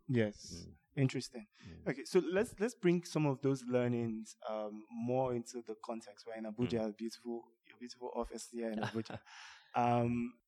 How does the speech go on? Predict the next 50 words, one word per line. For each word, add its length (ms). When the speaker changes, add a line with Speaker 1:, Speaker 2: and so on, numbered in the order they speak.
Speaker 1:
what 240
would 260
you, 280
what 160
would, 100
what 140
have 100
you 160
observed, 800
right? 300
Looking 320
at 260
the 80
tr-, 180
the 340
Finnish 360
education, 800
um, 80
transition 500
or 40
Speaker 2:
Mm. 180
Speaker 1:
evolution, 380
uh, 80
one 300
with 160
the 100
making 240
sure 140
that 120
the 80
teachers 440
are 200
the 100
focus 540
and 140
not 220
so 100
Speaker 2:
Mm. 60
Speaker 1:
much 240
the 160
content. 440
Um, 500
looking 240
at 160
some 220
of 140
the 80
other 160
things 240
we've, 100